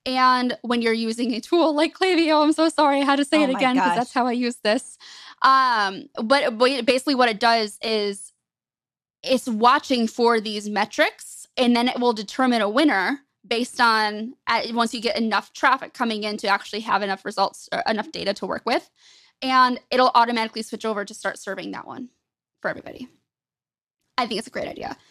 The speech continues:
Speaker 2: I think so as well.
Speaker 1: Um, if you wanna A B test your website, Google Optimize is a free tool to do that as well.
Speaker 2: And I love a free tool.
Speaker 1: Do I need to offer a discount to get people to sign up for my mailing list?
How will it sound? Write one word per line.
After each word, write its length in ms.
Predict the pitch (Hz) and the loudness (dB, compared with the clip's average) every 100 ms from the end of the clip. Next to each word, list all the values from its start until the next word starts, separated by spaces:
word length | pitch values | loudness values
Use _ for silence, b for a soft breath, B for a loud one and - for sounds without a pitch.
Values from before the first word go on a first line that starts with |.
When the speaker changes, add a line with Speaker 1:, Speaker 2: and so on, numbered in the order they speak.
| - | -12
Speaker 2:
I 80 | 226 | -12
think 180 | 175 | -12
so 140 | - 156 | -12 -12
as 120 | 165 | -8
well. 300 | 143 175 - _ _ _ _ _ _ _ _ _ _ _ _ _ _ _ - | -8 -8 -10 _ _ _ _ _ _ _ _ _ _ _ _ _ _ _ 0
Speaker 1:
Um, 220 | 233 226 | 2 2
if 100 | 247 | 2
you 60 | 269 | 4
wanna 180 | 311 311 | 4 2
A 100 | 262 | -2
B 100 | 254 | -4
test 240 | 277 240 | -2 -2
your 100 | 214 | 0
website, 420 | 220 220 247 247 - _ | -2 0 0 0 -4 _
Google 240 | - 226 226 | -4 0 4
Optimize 400 | 226 226 220 214 | 2 2 0 0
is 100 | 214 | -6
a 60 | |
free 200 | 202 202 | -8 -8
tool 220 | 190 175 - | -8 -10 -10
to 80 | |
do 120 | 208 - | -12 -14
that 180 | - | -14
as 80 | - | -6
well. 80 | 190 | -2
Speaker 2:
And 140 | 196 208 | 0 2
I 160 | 233 | 2
love 260 | 262 233 247 | 4 2 2
a 80 | 269 | -6
free 300 | 330 370 381 | -4 -4 -4
tool. 680 | 415 440 415 349 320 320 - | 0 2 6 6 4 0 2
Speaker 1:
Do 120 | 359 | 4
I 140 | 494 392 | 4 4
need 180 | 349 | 2
to 140 | 311 - | 2 4
offer 260 | 254 269 | 2 4
a 80 | 247 | 0
discount 420 | 220 220 - 214 | 2 -6 -2 -2
to 80 | 208 | -2
get 120 | 196 | -10
people 220 | 202 - 175 | -10 -10 -10
to 60 | |
sign 200 | - 135 | -8 -8
up 120 | - | -8
for 100 | - | -10
my 60 | 165 | -10
mailing 300 | 165 - - | -8 -10 -14
list? 340 | - - - | -18 -20 -20